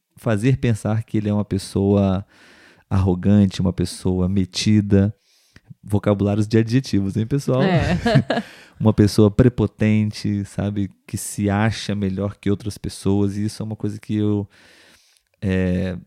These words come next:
Speaker 1: tenho uma repulsa muito grande. Então, quando eu sinto e percebo esse tipo de comportamento em uma pessoa, eu já, já não, não tenho nenhum tipo de intenção de me aproximar dessas pessoas, enfim,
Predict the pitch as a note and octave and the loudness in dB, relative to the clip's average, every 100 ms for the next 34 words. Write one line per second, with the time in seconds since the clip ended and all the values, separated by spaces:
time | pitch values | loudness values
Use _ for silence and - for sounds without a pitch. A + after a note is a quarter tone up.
0 | - F#2+ G2 G#2 G2 G#2+ - A#2 B2 - | -8 -6 -4 -2 -2 -4 -4 -4 -4 -4
1 | G2+ G#2+ B2 A2+ - - - - _ _ | -6 -6 -6 -8 -10 -12 -16 -20 _ _
2 | _ _ _ - G2+ F#2+ G#2 G#2+ A2+ A2+ | _ _ _ -8 -8 -4 -2 2 2 2
3 | A#2 - - D#3 F3+ F3+ - C3 - D3 | 0 -4 -8 -4 -2 -2 -2 -4 -2 -4
4 | D#3 C#3+ - - C3 B2 A#2 A#2 - A2+ | -2 -4 -4 -12 -8 -8 -4 -6 -4 -6
5 | A2+ A2 A2 - G#2+ G#2 G2+ - A2+ A#2+ | -4 -2 -2 -2 -4 -2 -4 0 2 2
6 | G#2+ A2 A#2 B2 _ _ _ _ _ _ | 2 0 -2 -6 _ _ _ _ _ _
7 | _ _ - G2 G2 G2+ _ - G2+ G2 | _ _ -2 2 2 2 _ -6 0 2
8 | G2+ G2+ G2+ G2 G2+ G#2 G2+ G#2+ G#2 A2 | 2 2 0 0 0 0 0 0 0 -2
9 | - - G#2+ G#2 G#2 G2+ G2 G2+ A#2+ G#2 | -4 -6 -2 0 0 0 -4 -2 0 0
10 | F#2+ F#2+ F#2+ G2 G2 G2+ G#2+ A2 - A#2 | 2 0 2 2 2 2 2 -2 -2 -2
11 | F#2+ F#2 _ G2+ F2 - - - A#2+ B2 | -2 -4 _ -10 -8 -8 -10 -2 0 2
12 | A#2 A#2 B2 F2+ | 2 -2 -4 -6